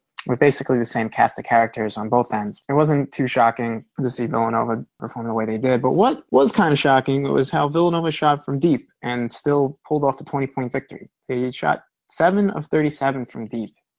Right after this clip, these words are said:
That's, that's not, that's not good. <laughs> That is not good in, in the slightest. And as we will make mention, they were obviously able to correct that for their next game. But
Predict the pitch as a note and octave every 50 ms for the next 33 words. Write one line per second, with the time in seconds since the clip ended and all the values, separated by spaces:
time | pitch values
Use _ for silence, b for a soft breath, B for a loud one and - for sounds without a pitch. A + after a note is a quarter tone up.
0 | _ - - F#4+ F#4 - - - - - - - A3+ - - - - G#3+ G#3 G#3
1 | F#3+ F#3+ F#3 - - F#3+ F#3+ F3+ - F3+ - - - - - F3 - - - -
2 | - - - - G#3+ E3 - G3 G#3 A3+ B3 A3 B A3 G#3+ G#3 F#3+ F#3+ G3 G3+
3 | G3 F#3 G3 F#3 F3+ E3+ E3+ E3+ - - E3+ E3 D3+ D3+ C#3 C#3 - E3+ E3 D3+
4 | B2+ B2 A#2+ - _ _ _ _ - B2 B2 A#2+ A#2+ A#2+ - - _ - C#3 A#2+
5 | C3+ B2+ B2 A#2+ B2+ B2 A#2 _ - C3 B2 A#2 - B2+ A#2+ A2+ - A#2+ A#2 A#2
6 | A#2 A#2 A#2 A#2+ A2+ A#2 A2+ A#2 A#2 - B2 A#2 A#2 A2+ A2 - - - C3+ C3
7 | C3 B2+ - - A2+ A2+ A2+ - _ _ - A#2+ A#2+ A#2+ C3 D3+ D#3 - - -
8 | A2+ E2+ G#2 A2 - - A2+ G#2+ G2+